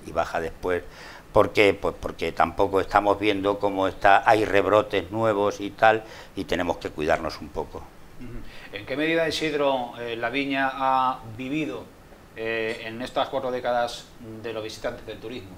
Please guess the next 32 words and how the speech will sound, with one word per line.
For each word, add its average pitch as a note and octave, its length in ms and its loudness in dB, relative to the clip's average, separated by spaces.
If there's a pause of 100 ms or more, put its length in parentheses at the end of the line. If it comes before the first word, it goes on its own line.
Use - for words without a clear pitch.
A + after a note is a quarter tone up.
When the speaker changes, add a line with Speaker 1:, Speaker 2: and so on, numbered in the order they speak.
(1400)
Speaker 2:
¿Ha B2 80 -4
sido D#3+ 280 -2
un D3 100 -2
puntal C3+ 380 -6
importante B2 340 -8
Speaker 1:
Ha - 40 -14
Speaker 2:
para G#2 100 2
el - 80 2
Speaker 1:
sido F#2+ 160 6
un F2+ 160 2
Speaker 2:
negocio? F#2 200 -4
Speaker 1:
puntal F#2 460 6
muy, G2+ 360 0
muy, G2+ 340 -2
muy G2 260 0
importante, E2+ 800 0 (160)
muy G2 240 -2
importante F2 680 0
ha E2 60 0
sido E2+ 240 -6
un E2+ 100 -8
puntal E2 480 0
en, E2 420 -4
en E2+ 140 -8
el D#2+ 120 -6
turismo E2 360 -6
de F2 80 0
Valdepeñas. E2+ 460 -2 (340)
El F#2+ 80 -6
turismo F#2+ 300 0
de A#2 80 6
Valdepeñas, G2+ 640 6